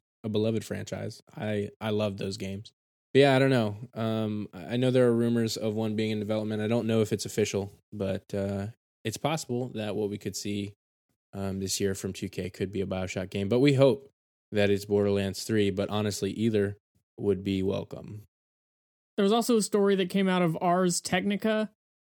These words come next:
Speaker 2: this week about, well, the headline says, "Microsoft takes a big step towards putting Xbox games on Windows." And Phil Spencer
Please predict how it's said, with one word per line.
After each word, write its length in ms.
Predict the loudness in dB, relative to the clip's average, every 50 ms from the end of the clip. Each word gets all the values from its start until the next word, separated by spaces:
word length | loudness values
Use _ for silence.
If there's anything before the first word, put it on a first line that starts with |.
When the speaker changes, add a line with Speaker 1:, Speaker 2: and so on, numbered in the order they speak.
| _ _ _ _ 2
Speaker 2:
this 200 | 2 2 2 2
week 320 | 2 4 4 2 0 -2 -2
about, 540 | 0 2 2 2 2 2 2 0 -2 -4 _ _ _ _ _ _ _ _ _ -8
well, 220 | -4 0 2 2 4
the 80 | 4
headline 380 | 4 4 4 4 4 4 4 4
says, 260 | 4 2 2 4 4
"Microsoft 540 | 4 4 4 2 2 2 2 2 2 0 0
takes 300 | 0 0 0 2 2 0
a 80 | 0
big 300 | 0 2 4 2 2 2 0
step 340 | -2 0 0 0 0 -2 _ -18 -20 _ -8
towards 680 | -2 0 2 4 4 4 4 4 4 4 2 0 -2
putting 360 | 0 2 4 4 4 4 2
Xbox 640 | 2 0 -2 -2 -2 -2 -2 0 0 0 -2 -4 0
games 540 | 2 2 4 4 4 2 2 0 -2 -4 _ _ _ _ _ _ _ _ _ -2
on 280 | 2 2 4 4 4 4
Windows." 580 | 4 4 4 4 2 2 0 0 -2 -6 -8 _ _ _ _ _ _ _ _ _ _ _ -2
And 600 | 2 2 4 4 4 4 4 2 2 0 -2 -6 _ _ _ _ _ _ _ -10
Phil 200 | -2 0 2 2
Spencer 600 | 2 2 2 4 4 4 4 4 2 2 2 0